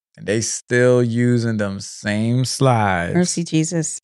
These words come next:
Speaker 1: we were seeing
Speaker 2: Mercy, Jesus.
Speaker 1: when we were thirteen and fourteen years old.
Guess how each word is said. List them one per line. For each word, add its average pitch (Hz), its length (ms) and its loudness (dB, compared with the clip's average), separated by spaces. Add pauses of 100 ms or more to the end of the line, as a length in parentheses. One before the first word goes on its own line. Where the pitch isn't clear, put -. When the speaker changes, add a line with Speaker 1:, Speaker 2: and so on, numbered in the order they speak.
Speaker 1:
we 101 300 0
were 131 220 4
seeing 98 880 -2
Speaker 2:
Mercy, 208 340 2
Jesus. 180 580 2
Speaker 1:
when 104 240 0
we 107 240 2
were 110 320 0
thirteen 110 800 0
and 104 200 -8
fourteen 95 640 -8
years 90 300 -2
old. 78 240 -8